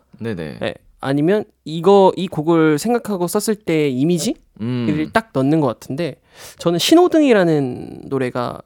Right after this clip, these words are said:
Speaker 2: 그래도 가장 좀 뭔가 제 노-, 제가 쓴 노래 중에서는 좋은 것 같아요.
Speaker 1: 신호등.
Speaker 2: 네, 제목으로.
Speaker 1: 음, 음.
Speaker 2: <laughs> 의미가 조금
Speaker 1: 네네.
Speaker 2: 여러 가지가 또 연상이 되잖아요.
Speaker 1: 그리고 함축적으로
Speaker 2: 네.
Speaker 1: 뭔가 하고 싶은 얘기가 다 담겨져 있는.
Speaker 2: 네네, 그쵸, 그쵸.
Speaker 1: 어, 어,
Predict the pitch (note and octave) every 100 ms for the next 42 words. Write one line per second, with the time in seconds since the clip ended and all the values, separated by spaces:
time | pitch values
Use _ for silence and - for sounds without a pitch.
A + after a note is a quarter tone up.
0 | _ - C3 C3 C3+ - - - _ _
1 | - - F#3 F#3+ E3 E3 D3+ C#3 C3+ C3
2 | B2 - - - C3+ B2+ - - C#3 F#3
3 | C#3 C3+ B2+ A#2+ B2+ C#3+ G3+ _ _ _
4 | _ _ - D3+ C3+ A#2 - A2+ - -
5 | G#3 G#3 C#3+ C3+ B2 - _ _ - C#3+
6 | C#3 - A2+ D#3 - _ - - C3+ A2+
7 | F3 - D#3 F#3+ F#3 - E3 G3+ E3+ C#3+
8 | C#3+ - B2+ B2 B2 C3+ A2 F#2+ E2+ C#2+
9 | _ D3 F#3+ A#3 G#3+ E3+ D#3 C#3+ C3 E3
10 | D#3 C3+ B2+ B2+ - B2+ C#3 E3 D#3+ D#3
11 | C3 B2+ C#3+ A#2+ G#2+ E3 F3 E3 - C3
12 | A2+ G2 F2+ F2+ - - F#2+ F#2+ F2+ D#2+
13 | D2 D2 C3+ D#3 C3+ B2 - - A#2+ -
14 | G#2+ - F#2+